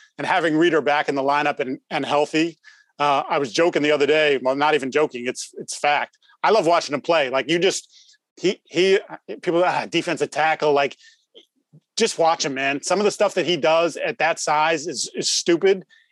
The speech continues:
And the ability to sort of control two blockers is, you know, I mean, there are guys that can do it,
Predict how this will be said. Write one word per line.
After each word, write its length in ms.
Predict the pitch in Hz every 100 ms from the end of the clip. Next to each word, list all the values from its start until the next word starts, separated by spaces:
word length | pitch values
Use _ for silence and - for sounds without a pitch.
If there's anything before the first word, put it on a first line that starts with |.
| _
And 280 | 160 156 160 _
the 160 | 135 165
ability 420 | 131 170 180 175
to 100 | 151
sort 220 | 147 175
of 60 | 151
control 380 | 143 - 160 165
two 140 | 170
blockers 720 | 151 147 151 165 170 151 - - _ _ _ -
is, 560 | 147 139 120 - - _ -
you 100 | 190
know, 240 | 156 135 _ -
I 120 | 170
mean, 140 | 170 170
there 80 |
are 60 | 165
guys 260 | 160 185 143
that 100 | 170
can 160 | 151
do 200 | 139 175
it, 120 | 208